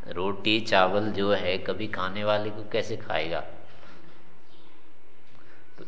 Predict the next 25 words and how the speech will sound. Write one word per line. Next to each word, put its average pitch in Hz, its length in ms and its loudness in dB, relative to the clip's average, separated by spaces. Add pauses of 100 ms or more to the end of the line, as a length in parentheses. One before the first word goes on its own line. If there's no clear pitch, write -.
इतने 104 300 -2
ही 131 140 2
थकता - 400 4
हमारे 110 400 2
कारण 82 440 0
है। 76 200 -2 (3000)
सहयोग 101 1080 0
पा 101 120 12
करके 101 540 0 (280)
वो 104 280 0
सफल 110 460 4
हो 82 160 0
जाएंगे, 78 480 -2 (1300)
उनकी 95 300 -4
रचना 98 440 0
निर्माण 95 500 2
जो 92 160 -2
कुछ 92 260 -4
भी 95 160 -2
है 82 180 -2
उनका 104 360 4
अर्थ 92 220 0
यही 92 180 0
होगा। 85 300 0
जुष 101 320 0